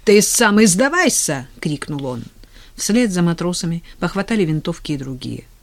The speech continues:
Полуботка сел на землю и стал воюще, противно плакать.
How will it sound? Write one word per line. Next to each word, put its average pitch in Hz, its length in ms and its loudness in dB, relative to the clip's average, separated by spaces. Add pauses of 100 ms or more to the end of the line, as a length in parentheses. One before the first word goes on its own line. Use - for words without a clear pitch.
(800)
Полуботка 180 520 0
сел 160 440 -2 (200)
на 147 180 -2
землю 180 460 0 (520)
и - 100 -2
стал 233 540 0 (1040)
воюще, 185 1080 2 (400)
противно 165 840 -2 (140)
плакать. - 800 -14